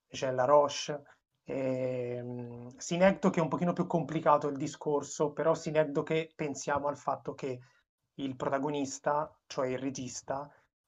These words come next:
ehm, non vuole essere a sua volta protagonista dell'opera,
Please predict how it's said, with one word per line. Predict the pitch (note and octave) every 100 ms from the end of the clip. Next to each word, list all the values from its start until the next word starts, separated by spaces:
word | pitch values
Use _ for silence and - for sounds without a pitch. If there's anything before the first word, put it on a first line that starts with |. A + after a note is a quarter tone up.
| _
ehm, | C3+ C3 B2+ B2 B2 B2 A#2+ B2 - _ - - _ -
non | D#3+ D#3+
vuole | D#3 F#3 E3
essere | D#3+ D3+
a | C#3
sua | - D3
volta | D3+ D3 C#3+
protagonista | D3 - C#3 C#3+ D3 C3+ C#3+
dell'opera, | C3+ C3+ C3 A#2 B2 A#2